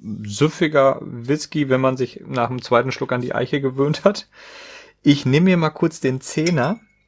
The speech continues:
Ich weiß, der fällt ganz anders aus. Ich will ihn eigentlich auch gar nicht probieren, nur mal kurz riechen. Wow. <laughs>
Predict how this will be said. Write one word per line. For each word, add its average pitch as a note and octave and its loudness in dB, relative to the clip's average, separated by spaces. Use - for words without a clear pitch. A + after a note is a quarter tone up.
Ich - -14
weiß, F2 -8
der F2+ -4
fällt F2+ -2
ganz F2 0
anders F2+ 0
aus. F#2+ 4
Ich D#2+ -4
will F#2 -2
ihn F#2+ 0
eigentlich F2 0
auch F2 -6
gar E2+ 0
nicht F2 -4
probieren, A2 -2
nur F2+ 0
mal F2+ -2
kurz - -12
riechen. A#2+ -4
Wow. - -10
<laughs> - -6